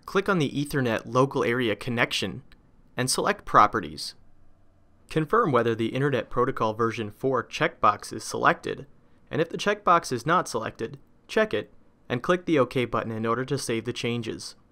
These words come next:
Select Internet Protocol version four and click the Properties button. The Internet Protocol version four window is displayed. Click Use the following I P address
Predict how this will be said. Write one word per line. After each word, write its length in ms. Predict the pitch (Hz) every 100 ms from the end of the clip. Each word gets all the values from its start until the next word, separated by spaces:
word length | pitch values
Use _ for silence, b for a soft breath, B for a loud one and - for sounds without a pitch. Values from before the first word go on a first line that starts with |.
| _ _ - _ _
Select 480 | - 151 190 - -
Internet 400 | 151 170 139 -
Protocol 420 | 127 123 123 113
version 380 | 113 117 110 95
four 480 | - 147 55 101 - - -
and 140 | 107 117
click 220 | 175 180
the 60 |
Properties 520 | 190 131 110 110 107 110
button. 340 | 113 107 104 - _ _ _ _ _ _ _
The 120 | 139 156
Internet 320 | 214 240 -
Protocol 460 | 135 131 143 120
version 360 | 110 117 113 110
four 300 | - 123 113
window 420 | 104 120 127 165
is 140 | 110 107
displayed. 680 | 120 - - 127 104 - - - _ _ _ _ _ _ _ -
Click 380 | - 202 - 131
Use 260 | 135 156
the 120 | 127
following 420 | 113 127 139 120 110
I 140 | 113
P 280 | 107 147 160
address 580 | 98 92 98 104 -